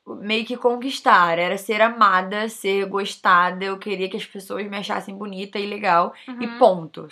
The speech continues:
Speaker 1: Só.
Speaker 2: Uhum.
Speaker 1: Era o suficiente pra mim, entendeu? Então, a verdade é que eu não sabia quem eu era. E eu tentava ser quem as pessoas queriam que eu se-, fosse.
Speaker 2: Fosse, sim.
Speaker 1: Entendeu? Eu não sabia muito quem eu
Speaker 2: Ter
Speaker 1: era.
Speaker 2: os outros como juízes da sua vida, né?
Speaker 1: Exatamente.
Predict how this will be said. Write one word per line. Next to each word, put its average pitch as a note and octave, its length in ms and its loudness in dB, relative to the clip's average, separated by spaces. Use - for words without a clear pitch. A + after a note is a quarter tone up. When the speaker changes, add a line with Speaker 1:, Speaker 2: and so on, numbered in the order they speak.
Speaker 1:
Só. F#3+ 200 2
Speaker 2:
Uhum. - 200 -10
Speaker 1:
Era E3+ 140 -4
o - 20 -2
suficiente - 420 -14
pra G3+ 140 -6
mim, F3+ 140 -12
entendeu? E3+ 320 -8
Então, A#3 140 4
a A#3+ 40 6
verdade B3 280 6
é C4 40 2
que C4 60 0
eu B3 60 4
não C#4 160 0
sabia B3+ 340 -2
quem B3 140 4
eu A#3+ 180 2
era. F#3+ 380 2
E - 60 -6
eu G3+ 60 -2
tentava A3 380 4
ser G#3+ 560 -2
quem A3+ 140 -2
as A3+ 100 -4
pessoas A3 320 -4
queriam G#3 320 -2
que G3 60 -6
eu G3+ 80 -6
se-, - 260 -18
fosse. A3 340 -4
Speaker 2:
Fosse, A#3+ 440 -6
sim. F#3+ 140 -10
Speaker 1:
Entendeu? F3+ 460 -4
Eu - 80 -14
não G#3+ 120 -4
sabia A3 320 -2
muito F#3+ 160 -12
quem G3+ 160 -6
eu A#3 80 0
Speaker 2:
Ter G#3 80 2
Speaker 1:
era. C#4 160 0
Speaker 2:
os B3+ 80 -10
outros C4+ 320 -6
como C#4+ 260 -8
juízes C4+ 460 -10
da B3+ 100 -8
sua G#3+ 80 -2
vida, G#3+ 80 -2
né? C4+ 80 -2
Speaker 1:
Exatamente. G3 880 -2